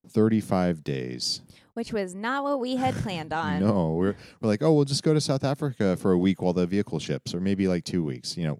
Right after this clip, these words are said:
Speaker 1: completely unrealistic.
Speaker 2: Mm-hmm.
Speaker 1: The best possible thing that anyone can hope for in this situation is that it takes twenty days. That's the fastest possible shipping route,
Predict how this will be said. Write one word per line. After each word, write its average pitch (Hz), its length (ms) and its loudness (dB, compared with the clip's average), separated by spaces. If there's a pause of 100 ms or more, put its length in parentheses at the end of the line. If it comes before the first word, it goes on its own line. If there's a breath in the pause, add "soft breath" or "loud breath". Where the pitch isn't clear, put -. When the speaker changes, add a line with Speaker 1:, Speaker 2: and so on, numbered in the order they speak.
Speaker 1:
completely 131 420 0
unrealistic. 85 720 -2
Speaker 2:
Mm-hmm. 185 360 -8 (420 loud breath)
Speaker 1:
The 104 120 -2
best - 440 0
possible 95 420 -2
thing 78 440 -6
that 87 160 -6
anyone 95 360 -2
can 80 140 -6
hope 80 200 -6
for 80 160 -6
in 78 80 -6
this 78 120 -6
situation 78 500 -6
is 76 120 -8
that 78 120 -6
it 78 120 -10
takes - 260 -10
twenty 87 340 -4
days. 73 240 -8
That's 82 160 -8
the 80 100 -10
fastest - 560 -6
possible 80 480 -8
shipping 80 300 -10
route, 90 240 -4